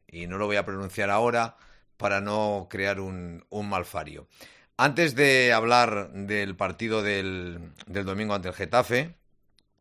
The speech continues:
y también escuchar al, al Lele Cabrera, ya saben que hoy es viernes y tenemos, bueno, no todos los viernes, los fines de semana que no hay liga, pues no hay porra.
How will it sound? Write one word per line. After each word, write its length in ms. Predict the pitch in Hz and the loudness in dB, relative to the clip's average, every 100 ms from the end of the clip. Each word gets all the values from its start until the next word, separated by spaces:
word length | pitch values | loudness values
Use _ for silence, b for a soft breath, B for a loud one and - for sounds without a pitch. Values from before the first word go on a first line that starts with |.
| _ _ | _ _
y 160 | 98 87 | -10 -6
también 480 | 90 98 104 104 | -4 0 0 0
escuchar 480 | 95 87 98 113 101 | -4 -10 -10 -2 0
al, 340 | 95 87 85 87 | 2 0 -4 -8
al 160 | 90 | -8
Lele 200 | 92 104 | -4 -2
Cabrera, 560 | 98 92 110 117 127 139 B B B B | -2 -2 0 2 0 -2 B B B B
ya 160 | 95 110 | -4 0
saben 320 | 123 131 120 | 4 2 2
que 460 | 90 104 98 92 90 | -2 0 0 -2 -4
hoy 220 | 87 90 | -8 -8
es 100 | 92 | -6
viernes 800 | 110 135 135 143 147 - - - - | 0 2 2 -2 -4 -6 -12 -16 -20
y 260 | - 87 82 | -16 -14 -12
tenemos, 440 | 92 90 104 95 | -8 -6 -6 -6
bueno, 220 | 90 80 | -8 -10
no 160 | 82 85 | -12 -14
todos 280 | - 95 87 | -10 -10 -8
los 140 | 80 | -6
viernes, 600 | 107 135 101 82 - - - | -2 -2 -2 -10 -14 -20 -20
los 340 | - - - - 78 73 | -20 -20 -20 -20 -20 -20
fines 280 | - 85 | -16 -12
de 100 | 85 | -12
semana 420 | 82 87 98 92 - | -12 -8 -6 -6 -8
que 140 | 80 | -12
no 200 | 87 90 | -10 -8
hay 380 | 90 90 87 90 | -8 -10 -10 -8
liga, 420 | 98 113 123 131 | -4 -2 -4 -4
pues 440 | 87 80 - - _ | -12 -18 -20 -20 _
no 240 | - 85 80 | -20 -16 -12
hay 100 | 78 | -6
porra. 460 | 127 135 92 73 | 0 0 -2 -6